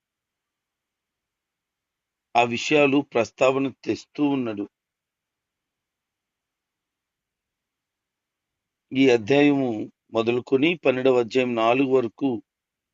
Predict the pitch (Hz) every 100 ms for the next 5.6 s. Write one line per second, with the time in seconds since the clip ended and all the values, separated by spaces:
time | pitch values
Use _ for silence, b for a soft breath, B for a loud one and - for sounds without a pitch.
0 | _ _ 123 151 170 156 156 120 147 131
1 | - 113 127 143 143 143 151 - _ _
2 | 113 127 123 147 - 143 143 131 117 _
3 | _ _ _ _ _ _ - 117 - 160
4 | 151 147 175 156 151 135 - 135 151 151
5 | 139 104 - 107 117 170